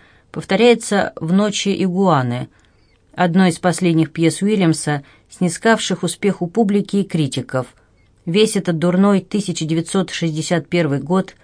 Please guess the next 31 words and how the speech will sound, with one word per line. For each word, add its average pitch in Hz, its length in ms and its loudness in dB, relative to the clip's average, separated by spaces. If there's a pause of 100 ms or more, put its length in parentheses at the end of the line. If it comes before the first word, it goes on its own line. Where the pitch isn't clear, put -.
(320)
когда 175 400 4
Фрэнк 180 440 0
начал 165 360 0
сдавать, 156 600 0 (320)
Теннесси 220 420 2
то 190 120 0
и 208 100 4
дело 220 260 4
срывался 185 640 0
в 160 60 0
новые 180 340 2
любовные 160 460 2
приключения 160 840 0 (220)
и 165 80 -6
тупые 156 340 0
пьянки, 160 640 0 (320)
и 170 80 -8
в - 40 -18
то 220 120 4
же 226 100 4
время 226 300 4
интенсивно 185 580 2
работал 185 540 2
над 170 180 0
своей 180 340 0
самой 196 420 2
милосердной 156 760 2
и 156 140 -4
полной 202 380 2
надежды 165 460 0
пьесой. 139 600 -2